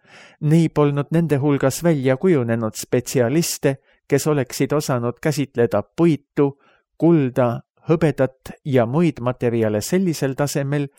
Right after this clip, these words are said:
mida eeldasid templi keerulised detailid ja kaunistused. Loen salmid seitse ja kaheksa. Ja saada mulle seedripuid,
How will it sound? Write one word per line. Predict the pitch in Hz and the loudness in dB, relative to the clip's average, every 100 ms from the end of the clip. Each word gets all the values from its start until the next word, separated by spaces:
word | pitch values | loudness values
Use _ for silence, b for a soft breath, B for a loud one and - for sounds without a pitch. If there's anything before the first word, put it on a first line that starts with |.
| b b b | b b b
mida | 151 135 131 | -2 0 0
eeldasid | 160 139 123 131 127 - - | 0 0 -2 -2 -2 -6 -4
templi | 170 170 - 120 120 | -2 -2 -4 -2 -2
keerulised | 165 165 143 117 117 123 - 117 | 2 2 2 0 0 -2 -2 -4
detailid | 110 - 165 165 147 - - - | -4 0 2 2 0 -6 -10 0
ja | 151 | 0
kaunistused. | 160 151 113 101 - - 87 - _ _ _ _ _ _ _ _ _ _ _ _ _ _ _ _ _ _ _ b b b b b b b b - | 2 -2 -2 -6 -6 -6 -6 -10 _ _ _ _ _ _ _ _ _ _ _ _ _ _ _ _ _ _ _ b b b b b b b b 0
Loen | 165 165 123 120 | 4 4 4 0
salmid | 156 156 123 110 | -2 0 -2 -4
seitse | - 160 - 147 | -2 -2 0 0
ja | 143 147 | 0 0
kaheksa. | 139 113 - - 123 - _ _ _ _ _ _ _ _ b b b b b b - | -2 -4 -6 -6 -6 -8 _ _ _ _ _ _ _ _ b b b b b b -2
Ja | 139 127 | 2 2
saada | 127 151 165 185 131 | 2 2 2 2 -2
mulle | 117 113 110 | 0 0 0
seedripuid, | 104 - 143 190 - 147 - 156 147 - | -2 0 2 2 0 -4 0 0 0 -4